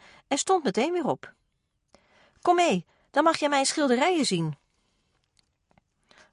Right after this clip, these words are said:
Bart keek alsof hij een paard zag vliegen. "Heb je niks gebroken?"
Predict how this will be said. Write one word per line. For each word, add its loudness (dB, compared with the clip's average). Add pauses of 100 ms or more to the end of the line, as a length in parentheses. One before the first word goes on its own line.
Bart -4
keek -2
alsof -6
hij -6
een -6
paard -4
zag -10
vliegen. -10 (1300)
"Heb -10
je 0
niks -2
gebroken?" 0